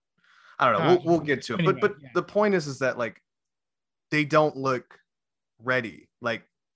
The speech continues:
Speaker 1: I know they're young, but they don't look ready. They look, I'm kinda nervous we won't make it out of the group stage.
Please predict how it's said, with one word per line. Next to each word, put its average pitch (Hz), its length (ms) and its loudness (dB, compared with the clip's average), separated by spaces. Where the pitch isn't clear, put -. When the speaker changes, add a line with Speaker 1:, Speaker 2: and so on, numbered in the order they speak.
Speaker 1:
I 123 80 -2
know 143 160 4
they're 143 100 4
young, 120 520 0
but 117 120 -10
they 139 100 -2
don't 147 200 0
look 131 200 -2
ready. 117 380 -4
They 117 160 -6
look, 131 260 -4
I'm 151 520 0
kinda 143 340 -2
nervous 127 280 -4
we 127 60 -8
won't 113 180 -6
make 107 140 -8
it 104 80 -6
out 98 80 -4
of 92 60 -6
the 101 60 -14
group 92 220 -16
stage. - 440 -18